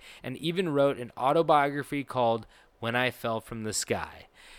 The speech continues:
And, uh, there's also, like, one little, uh, nugget of cool facts here.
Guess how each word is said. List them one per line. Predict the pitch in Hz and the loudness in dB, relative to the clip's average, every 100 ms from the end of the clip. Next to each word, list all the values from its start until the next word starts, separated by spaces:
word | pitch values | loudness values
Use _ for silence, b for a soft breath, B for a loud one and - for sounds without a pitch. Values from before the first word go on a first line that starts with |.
| B | B
And, | 151 151 143 - | -2 0 -2 -2
uh, | 151 143 | 0 0
there's | 139 156 151 | 2 4 4
also, | 180 - | 2 0
like, | 247 | -2
one | 113 101 117 131 | -2 -6 -4 -4
little, | 131 135 131 127 123 | -2 0 0 0 0
uh, | 127 117 | 0 0
nugget | 110 104 113 120 123 | -2 -4 -4 -2 -2
of | 117 101 - | -2 -4 -12
cool | - - 123 113 | -18 -10 -8 -8
facts | - 113 101 - - | -6 -6 -6 -10 -8
here. | 151 170 | -6 -4